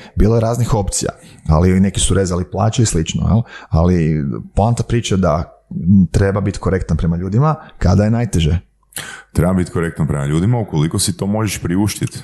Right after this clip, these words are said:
Speaker 2: znaš. Jel, odnosno, treba, treba razmišljati unaprijed i ukalkulirati ono da se takva situa-, takva, pod navodnicima, situacija, ne pandemija, nego ono, dva mjeseca bez posla dogodi.
Speaker 1: A, gle, gle,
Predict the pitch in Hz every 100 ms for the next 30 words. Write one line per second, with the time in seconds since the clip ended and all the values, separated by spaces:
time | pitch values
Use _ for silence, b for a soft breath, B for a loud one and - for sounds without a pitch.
0 | - 85 95 - - - _ - 67 71
1 | 71 73 69 78 87 92 80 98 92 82
2 | 73 90 - 82 95 113 - - - -
3 | B B - 73 80 76 85 104 95 80
4 | 73 69 - 78 73 78 76 71 69 -
5 | 67 - - - - 65 64 64 64 64
6 | 69 - 76 76 76 85 69 62 73 80
7 | 78 67 - 78 71 80 78 71 65 65
8 | 71 71 71 69 85 82 80 - - 71
9 | 71 - 73 - 67 65 62 - - -
10 | - 110 104 104 98